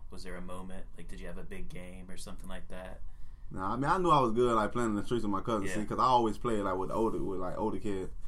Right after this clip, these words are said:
Speaker 2: you know, 'cause my, um, my, my cousins and my auntie, I used to, like, go, like, every weekend.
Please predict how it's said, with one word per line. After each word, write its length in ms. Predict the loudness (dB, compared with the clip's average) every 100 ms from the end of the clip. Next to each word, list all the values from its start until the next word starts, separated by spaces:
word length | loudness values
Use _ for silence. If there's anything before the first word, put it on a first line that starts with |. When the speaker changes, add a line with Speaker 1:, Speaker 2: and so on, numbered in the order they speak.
| 0 -2
Speaker 2:
you 80 | -4
know, 240 | -4 -2 0
'cause 160 | 2
my, 100 | 2
um, 500 | 2 0 0 -2 -2 -2 -2 -4 0 0 0
my, 180 | 0 2
my 160 | 4 2
cousins 340 | 2 2 2
and 80 | 0
my 140 | 0
auntie, 240 | 0 0 0
I 40 |
used 120 | 0
to, 60 | -2
like, 260 | -4 -2 -2
go, 300 | -2 -2 -2
like, 160 | -2 0
every 180 | 2 2
weekend. 440 | 2 2 0 -2